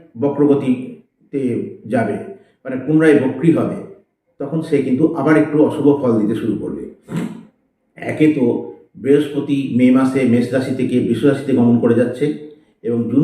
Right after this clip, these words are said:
মাস থেকে শনিদেব পুনরায় বক্রগতি প্রাপ্ত হচ্ছে। কাজেই তারপর থেকে কিন্তু এই তুলা রাশি বা তুলা লগ্নের জাতক জাতিকাদের ক্ষেত্রে পরিস্থিতিটা আস্তে আস্তে চেঞ্জ হতে শুরু করবে এবং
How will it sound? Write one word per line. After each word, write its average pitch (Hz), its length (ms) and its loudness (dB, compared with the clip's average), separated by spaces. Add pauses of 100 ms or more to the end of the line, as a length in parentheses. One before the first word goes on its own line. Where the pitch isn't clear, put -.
মাস 160 120 0 (100)
থেকে 147 180 2 (400)
শনিদেব 120 720 2 (120)
পুনরায় 113 380 2 (440)
বক্রগতি 107 520 -2
প্রাপ্ত 90 220 -8 (100)
হচ্ছে। - 260 -14 (680)
কাজেই 127 280 -2 (400)
তারপর 143 300 0 (100)
থেকে 165 240 2
কিন্তু 110 240 -2 (400)
এই 117 60 4 (120)
তুলা 120 300 4
রাশি 120 240 0 (100)
বা 117 140 2
তুলা 143 220 4
লগ্নের 117 300 4
জাতক 104 280 -2
জাতিকাদের 101 380 -2 (180)
ক্ষেত্রে 123 320 0 (500)
পরিস্থিতিটা 117 540 -2
আস্তে 123 160 -6
আস্তে 120 180 -4 (120)
চেঞ্জ 120 240 2
হতে - 200 -4
শুরু 143 200 4
করবে 151 200 6 (400)
এবং 127 140 0